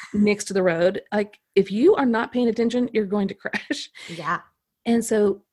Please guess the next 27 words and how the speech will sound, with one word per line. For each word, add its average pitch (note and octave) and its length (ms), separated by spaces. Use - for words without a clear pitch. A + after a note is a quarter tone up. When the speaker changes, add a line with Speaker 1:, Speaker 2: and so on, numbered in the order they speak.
Speaker 1:
you G3+ 200
want A#3 360
to D4 80
use F#3 640
this, F#3 420
these F#3 260
roads G3+ 280
that F#3 100
are E3+ 80
wide E3+ 600
and A3 120
have E3+ 220
rumble A3 260
strips D4 520
and G3+ 140
Speaker 2:
Mm. F3+ 40
Speaker 1:
give G3+ 140
you G#3 120
plenty A#3 380
of F#3+ 140
room F#3 420
to F#3 160
course F3 380
correct, - 440
right? F3+ 300
Speaker 2:
Yeah. F3 140
Speaker 1:
So G3 380